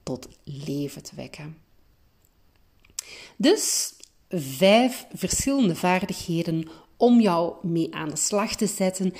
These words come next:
en die creati-, dat creatief quotient van jou een flinke boost te geven. Eén, uitstel van oordeel. Twee, creatief waarnemen. Drie, flexibel associëren.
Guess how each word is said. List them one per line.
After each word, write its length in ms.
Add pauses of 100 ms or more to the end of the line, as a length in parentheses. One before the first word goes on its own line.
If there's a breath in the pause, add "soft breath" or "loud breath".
(260 loud breath)
en 360
die 140
creati-, 500
dat 200
creatief 520
quotient 580
van 260
jou 320
een 140
flinke 600
boost 380
te 80
geven. 360 (560 loud breath)
Eén, 520
uitstel 420
van 220
oordeel. 540 (360 loud breath)
Twee, 540
creatief 680
waarnemen. 760 (360 loud breath)
Drie, 760
flexibel 800
associëren. 960